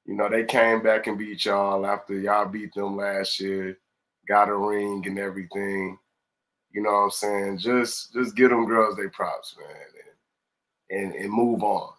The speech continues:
You know what I'm saying? But, man, that, that was like, <clears throat> them girls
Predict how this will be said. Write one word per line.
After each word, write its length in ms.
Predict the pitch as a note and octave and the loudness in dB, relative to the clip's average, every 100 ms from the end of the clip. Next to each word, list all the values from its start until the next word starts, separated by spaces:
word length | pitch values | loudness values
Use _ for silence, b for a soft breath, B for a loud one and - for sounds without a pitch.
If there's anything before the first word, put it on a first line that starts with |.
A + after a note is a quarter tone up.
| _ - | _ -8
You 80 | |
know 80 | G#2 | -4
what 60 | G2+ | -2
I'm 80 | G2+ | -2
saying? 340 | - G2+ G2 F2 | -2 -2 -2 -6
But, 160 | F2 | -8
man, 240 | G2+ G2+ G#2 | -6 -2 2
that, 320 | A2+ A2 - _ | 4 4 2 _
that 280 | - C3 A#2+ | 8 10 10
was 200 | A2 F#2+ | 6 -2
like, 380 | G2 G2 F#2+ E2 _ _ _ _ _ | 0 2 0 -8 _ _ _ _ _
<clears throat> 440 | _ _ _ - | _ _ _ -2
them 580 | - - - _ - B2 | 0 0 -6 _ 0 4
girls 300 | A#2+ A2 G2 | 8 6 4